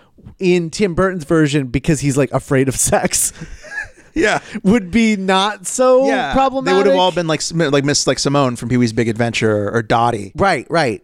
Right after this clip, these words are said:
Speaker 1: They would have been, like,
Speaker 2: Cartoon characters.
Speaker 1: little, a little more cartoony and probably a little more,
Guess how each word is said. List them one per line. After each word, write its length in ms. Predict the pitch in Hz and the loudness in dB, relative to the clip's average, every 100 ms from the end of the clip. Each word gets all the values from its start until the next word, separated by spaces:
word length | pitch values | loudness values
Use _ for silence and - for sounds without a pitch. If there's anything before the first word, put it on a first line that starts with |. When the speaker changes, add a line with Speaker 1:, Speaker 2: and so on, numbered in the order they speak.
| _ | _
Speaker 1:
They 140 | 165 | 2
would 100 | 175 | 4
have 80 | 185 | 2
been, 200 | 202 190 | 0 0
like, 300 | 180 156 - | 0 -2 -2
Speaker 2:
Cartoon 380 | - 123 - 110 | -4 -4 -4 -4
characters. 420 | 110 101 - 104 | -4 -6 -6 -4
Speaker 1:
little, 380 | 185 196 190 170 170 | 2 2 2 0 0
a 40 | |
little 420 | 185 196 185 160 110 | 2 2 2 0 -4
more 260 | 175 170 156 | 0 0 0
cartoony 640 | 180 156 - 175 165 147 | -2 -2 0 0 2 0
and 80 | 135 | 0
probably 340 | 165 151 147 | 0 -2 0
a 60 | 147 | 0
little 220 | 143 147 | 2 0
more, 560 | 139 139 131 123 117 | 0 0 2 2 0